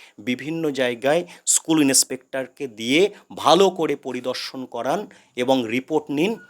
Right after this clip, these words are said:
দেখবেন বিদ্যালয় আবার ফিরে আসবে। বহু স্টেটে, বহু জায়গায় সরকারি বিদ্যালয়ের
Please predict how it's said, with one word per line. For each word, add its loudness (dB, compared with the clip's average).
দেখবেন -4
বিদ্যালয় -2
আবার -2
ফিরে -8
আসবে। -8
বহু 0
স্টেটে, -4
বহু 0
জায়গায় -4
সরকারি -4
বিদ্যালয়ের -6